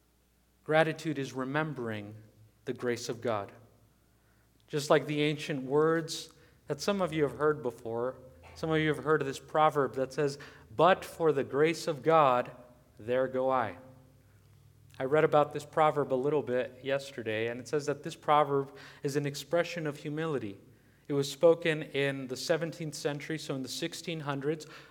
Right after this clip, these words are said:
by a writer named John Bradford. In using it, the speaker acknowledges that outside factors such as God's grace, the service of others, have played a role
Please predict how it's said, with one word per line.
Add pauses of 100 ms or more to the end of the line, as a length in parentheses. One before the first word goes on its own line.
by
a
writer
named
John
Bradford. (300)
In
using
it, (760)
the
speaker
acknowledges
that (520)
outside
factors
such
as
God's
grace, (440)
the
service
of
others, (360)
have
played
a
role